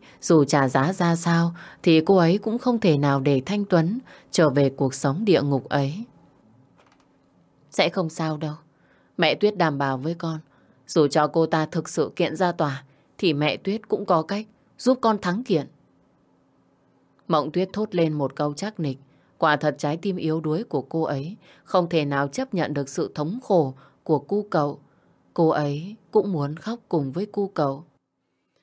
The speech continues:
Sau đó, hai người liền đưa Thanh Tuấn vào phòng bệnh. Bởi vì sự ồn ào ở đây cũng gây sự chú ý đến các bệnh nhân và những người thăm bệnh khác.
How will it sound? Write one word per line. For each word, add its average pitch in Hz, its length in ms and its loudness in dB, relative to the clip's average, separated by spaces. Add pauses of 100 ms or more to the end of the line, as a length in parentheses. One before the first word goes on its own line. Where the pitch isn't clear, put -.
(140)
Sau 165 240 0
đó, 139 160 2
hai 175 240 -2
người 151 260 0
liền 135 220 -2
đưa 165 160 0
Thanh 165 240 -4
Tuấn 151 260 -2
vào 170 180 -2
phòng 135 260 -4
bệnh. 135 200 -4 (440)
Bởi 156 160 4
vì 151 140 2
sự 156 200 0
ồn 147 220 -2
ào 135 260 -2
ở 131 100 -4
đây 175 280 -6 (320)
cũng 208 160 -2
gây 185 180 4
sự 165 240 -2
chú 147 140 -4
ý 151 360 -6
đến 160 200 -2
các 233 220 -8
bệnh 147 240 -2
nhân 165 220 -4 (340)
và 160 140 2
những 196 260 -4
người 143 200 0
thăm 160 240 -6
bệnh 143 200 -4
khác. 190 280 -8